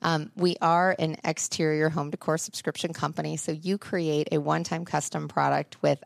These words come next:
a house number or a monogram or a last name.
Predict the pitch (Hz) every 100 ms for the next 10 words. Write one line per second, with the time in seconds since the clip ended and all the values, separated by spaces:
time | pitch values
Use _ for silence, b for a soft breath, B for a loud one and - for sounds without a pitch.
0 | - 143 165 - 170 156 156 151 151 147
1 | 143 143 147 147 147 143 - 135 143 151
2 | 151 - 143 147